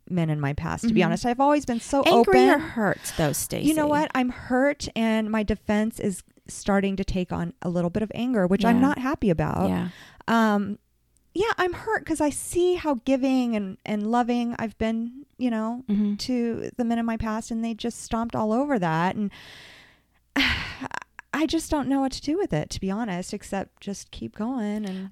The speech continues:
Speaker 2: I mean, I feel like you're keeping on going, and you're doing it gracefully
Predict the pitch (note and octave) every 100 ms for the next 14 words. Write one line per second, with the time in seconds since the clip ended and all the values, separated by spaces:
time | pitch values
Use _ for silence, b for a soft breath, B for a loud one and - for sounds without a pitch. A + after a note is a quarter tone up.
0 | _ C4 D4 D4 C#4+ C#4+ - C4+ B3+ -
1 | G#3+ G#3 G3 - _ - - A3 A3+ A3+
2 | A3 _ - F3 F3 G#3 F3 D3+ D3+ D#3
3 | F3 E3 D3+ D#3 D3 E3+ F3 F#3 - E3+
4 | D#3 D#3 - E3 F3 A3 C#4 -